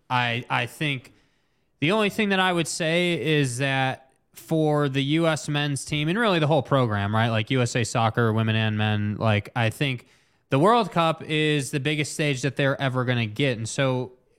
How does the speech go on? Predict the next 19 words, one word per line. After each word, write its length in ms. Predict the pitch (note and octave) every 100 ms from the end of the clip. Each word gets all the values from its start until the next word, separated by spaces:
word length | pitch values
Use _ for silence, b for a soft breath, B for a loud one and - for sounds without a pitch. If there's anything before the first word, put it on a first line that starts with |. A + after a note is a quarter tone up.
| - -
I, 140 | G#2 - _ _
this 280 | D3+ D#3 -
question 580 | - G#3+ G#3+ - G3 D#3
of, 480 | D3 C#3 B2+ - _ _ _ _ _ _ _ _ -
you 120 | E3+
know, 360 | C#3 A#2+ A#2 - _ _ E3
okay, 300 | E3 F3 D3+
if 180 | D3
not 340 | E3+ F#3 G3+ D#3+
now, 400 | D3 C3+ F#2 F2+
right? 240 | A2 B2+
And 100 | D3
I 140 | F#3 G#3+
understand, 440 | F#3+ - E3+ A2
I'm 100 | B2
not 160 | E3+ E3+
disagreeing 480 | F3+ F3 D3+ D3 C#3+
with 180 | C#3 C3
you. 240 | C3+